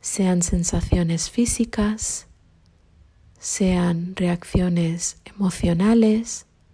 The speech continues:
sean pensamientos. Y continuamos.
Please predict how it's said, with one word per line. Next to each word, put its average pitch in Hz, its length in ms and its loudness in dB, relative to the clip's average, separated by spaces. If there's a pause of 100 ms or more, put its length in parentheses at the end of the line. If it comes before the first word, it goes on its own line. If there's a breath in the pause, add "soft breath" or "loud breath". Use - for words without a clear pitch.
(880 soft breath)
sean 190 380 -2
pensamientos. 196 1200 -2 (2250 soft breath)
Y 226 100 0
continuamos. 214 1160 0